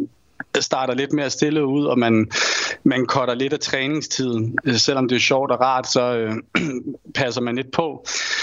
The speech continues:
Og så i stedet går man måske over til, hvis man overskud det, og laver, øh, øger så træningsmængden og volumen af, af, af lidt mere simple former for træning. Og når jeg snakker simple former for træning, så er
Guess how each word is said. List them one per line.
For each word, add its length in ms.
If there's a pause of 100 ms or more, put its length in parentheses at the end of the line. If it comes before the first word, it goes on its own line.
(220)
Og 140
så 100
i 60
stedet 360
går 100
man 160
måske 380
over 180
til, 160
hvis 140
man 160
overskud 420
det, 200
og 60
laver, 320
øh, 200 (1200)
øger 200
så 140
træningsmængden 1500
og 120
volumen 540
af, 180 (180)
af, 220
af 120
lidt 140
mere 180
simple 420
former 300
for 100
træning. 360
Og 60
når 80
jeg 60
snakker 240
simple 320
former 280
for 60
træning, 400
så 140
er 220